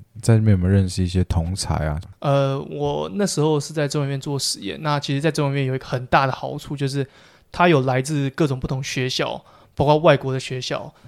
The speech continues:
Speaker 2: 的人都会聚集在这里，算是一种很厉害的人群聚的那种感觉，所以你有机会去知道说，哦，厉害的人他是怎么样想的，他是怎么样做实验的，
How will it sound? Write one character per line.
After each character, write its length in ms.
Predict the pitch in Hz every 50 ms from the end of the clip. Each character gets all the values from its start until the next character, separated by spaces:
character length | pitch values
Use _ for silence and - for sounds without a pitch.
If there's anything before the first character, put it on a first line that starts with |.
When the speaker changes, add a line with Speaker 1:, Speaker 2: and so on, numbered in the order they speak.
| - _ _ _
Speaker 2:
的 140 | _ 147 127
人 320 | 123 120 131 117 123 139 143
都 140 | - 135
会 100 | 139 139
聚 140 | 135 - 156
集 100 | 123 135
在 160 | - - 135
这 180 | 131 - - -
里， 140 | - - -
算 180 | - - 156 135
是 120 | 139 143
一 80 | 139 135
种 240 | 143 123 113 - - - _ - - - _ _ _ _ _
很 180 | _ - 139 135
厉 120 | 170 196
害 140 | 196 202 165
的 60 | 143
人 180 | 131 127 123 127
群 240 | - - - 135 135
聚 140 | - 160 135
的 60 | 127 135
那 60 | 135
种 100 | 131 131
感 160 | - 143 -
觉， 80 | - 160
所 160 | - 175 165
以 20 |
你 120 | 156 147 147
有 180 | 151 143 131
机 240 | - - - 156 160
会 160 | 165 165 147
去 140 | 139 156 151 147 -
知 180 | - - 147
道 160 | 143 151 139
说， 160 | 135 139 143 -
哦， 140 | - 135 135
厉 180 | 151 170 160
害 100 | 160 170
的 60 | 143 127
人 160 | 127 131 131
他 140 | 139 139 139
是 100 | - -
怎 160 | - - 127
么 80 | 139
样 140 | 143 135 131
想 240 | - - - - - -
的， 120 | - - - - _ _ _ _
他 120 | _ - 175
是 60 | 170
怎 100 | 156 135
么 60 | 135
样 100 | 143 139
做 160 | 135 151 139
实 200 | 131 - - -
验 260 | - 82 87 - -
的， 100 | - -